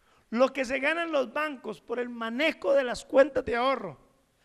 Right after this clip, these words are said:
por el manejo de las tarjetas y por el manejo de las tarjetas de crédito, con el dinero que ganan los bancos se podría construir una ciudad de cien mil habitantes, para cien mil habitantes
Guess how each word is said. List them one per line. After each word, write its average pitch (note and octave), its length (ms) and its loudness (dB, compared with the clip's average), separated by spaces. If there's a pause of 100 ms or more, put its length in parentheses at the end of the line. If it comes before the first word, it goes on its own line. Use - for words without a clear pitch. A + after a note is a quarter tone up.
(240)
por A#3+ 160 0
el B3+ 120 -2
manejo C#4+ 380 -2
de D#4 80 6
las C#4 200 -2
tarjetas A#3 760 0 (380)
y A#3+ 100 -8
por C4 180 -2
el C4 100 -4
manejo C4+ 440 -4
de D4 80 2
las C#4 160 -6
tarjetas C4+ 760 -4 (500)
de G#3+ 160 -4
crédito, A3 580 2 (1120)
con C4 240 -2
el C4 160 -2
dinero D#4 500 0
que D4 140 -6
ganan D4+ 340 -2
los C4+ 180 -2
bancos D4+ 360 -6
se C#4 80 0
podría C#4 440 -2
construir C4+ 800 -6 (260)
una D#4 460 -2
ciudad C#4 720 -4 (600)
de B3 120 -4
cien A#3 380 -8
mil C#4 280 -8
habitantes, A#3+ 680 -6
para G#3+ 200 -6
cien G#3 220 -12
mil B3+ 140 -8
habitantes G#3+ 560 -8